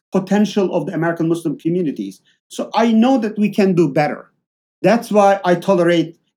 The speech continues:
anything and everything. At some point, we have to figure out what's inhibiting, what is hindering, what is, what are the obstacles that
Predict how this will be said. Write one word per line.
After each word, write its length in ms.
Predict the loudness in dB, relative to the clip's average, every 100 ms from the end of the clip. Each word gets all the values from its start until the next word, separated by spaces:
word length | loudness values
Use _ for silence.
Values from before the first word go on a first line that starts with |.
| 0
anything 340 | 2 2 0
and 140 | 0 0
everything. 500 | 2 0 -2 -6 -12 -12
At 140 | -12
some 300 | -4 0 0
point, 180 | 0 0
we 140 | 0
have 160 | -2 -2
to 80 | -6
figure 340 | -4 -2 0
out 180 | 0 -2
what's 300 | -2 -2 -6
inhibiting, 720 | -2 0 2 2 0 0 -6 -14 _ _
what 180 | 0 2
is 140 | 2
hindering, 640 | 0 4 4 4 0 -6 -10
what 240 | -2 0 0
is, 220 | 0 -2
what 180 | 0 2
are 140 | 2
the 160 | -2 -4
obstacles 640 | -10 -6 -4 -2 -2 -4
that 200 | -4 -4